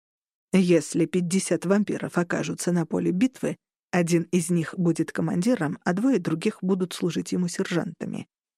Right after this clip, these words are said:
продолжил Джордж. "Если лидер будет убит, один из сержантов займет его место,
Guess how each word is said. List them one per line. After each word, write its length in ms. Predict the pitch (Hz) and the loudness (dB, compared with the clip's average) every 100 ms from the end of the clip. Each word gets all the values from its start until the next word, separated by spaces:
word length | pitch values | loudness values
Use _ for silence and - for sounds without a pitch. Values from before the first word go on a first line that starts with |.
| _ - | _ -2
продолжил 580 | 294 233 208 196 220 | 0 2 2 0 -2
Джордж. 440 | 190 175 - - - _ _ _ _ _ - | -2 -4 -4 -10 -10 _ _ _ _ _ -2
"Если 480 | 185 170 156 180 170 | 2 4 4 4 4
лидер 420 | 190 175 160 175 | 4 2 0 0
будет 380 | 170 156 156 - | 0 0 -2 -2
убит, 420 | 165 151 - - - _ _ - | -2 -2 -4 -6 -18 _ _ 2
один 260 | 185 170 170 | 4 4 2
из 160 | 170 - | -2 -4
сержантов 580 | - 160 160 170 180 - | -2 -2 -2 -4 -4 -2
займет 420 | 170 160 160 - | 0 0 -2 -4
его 180 | 170 185 | -2 2
место, 480 | 226 180 - - | 2 0 -4 -8